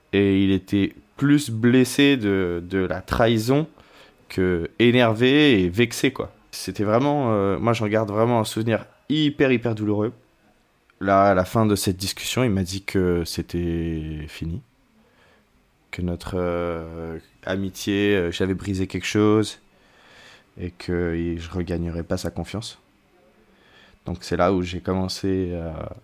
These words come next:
à réaliser un peu ce que je faisais. Donc, euh, je suis parti juste avant, euh, j'ai quand même réussi à,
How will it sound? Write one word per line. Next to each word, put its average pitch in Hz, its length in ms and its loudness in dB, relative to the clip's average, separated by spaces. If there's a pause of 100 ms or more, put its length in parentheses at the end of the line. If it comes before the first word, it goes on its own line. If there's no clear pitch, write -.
(240)
à 87 200 -4
réaliser 101 600 2
un 101 100 2
peu 113 280 -2
ce - 120 -18
que - 80 -6
je - 80 -6
faisais. 107 260 -6 (220)
Donc, - 140 -4
euh, 92 220 4
je - 80 -6
suis - 160 -8
parti 117 460 -4 (280)
juste - 280 -4
avant, 110 460 4
euh, 92 100 4
j'ai 90 480 0
quand 101 80 2
même 101 120 4
réussi 98 640 2
à, 87 560 2